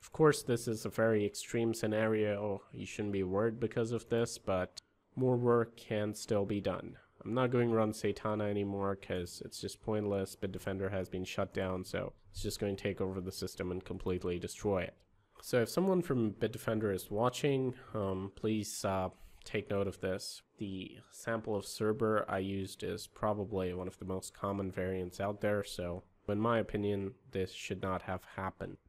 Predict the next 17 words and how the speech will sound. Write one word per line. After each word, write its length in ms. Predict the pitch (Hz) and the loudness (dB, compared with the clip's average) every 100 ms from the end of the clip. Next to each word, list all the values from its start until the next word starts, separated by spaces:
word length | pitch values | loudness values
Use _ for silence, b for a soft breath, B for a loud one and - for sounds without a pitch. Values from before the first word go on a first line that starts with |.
| _ - | _ -4
Nothing's 500 | 143 143 131 120 117 | 2 2 4 2 2
perfect, 680 | - 127 127 135 131 - - | 2 2 4 4 2 0 -8
and 460 | 107 107 104 101 - - | -2 0 0 -4 -8 -8
neither 460 | 107 107 104 98 - | -2 0 0 0 -2
is 260 | 98 95 | -4 -6
Bitdefender, 640 | - 95 95 - 92 - - | -4 -6 -6 -6 -6 -6 -10
so, 180 | - - 98 87 | -10 -10 -8 -8
and 100 | 92 | -6
we 80 | |
just 240 | 92 98 - | -4 -6 -2
saw 320 | 104 98 92 - - | 2 4 2 -2 -6
one 140 | 107 | -2
of 120 | 95 - | -2 -2
these 200 | 95 - | -4 -4
flaws 640 | - 98 92 92 - - - | 0 2 2 0 -6 -12 -8
right 240 | 110 92 | -4 -2
now, 300 | 92 90 87 | -2 -4 -6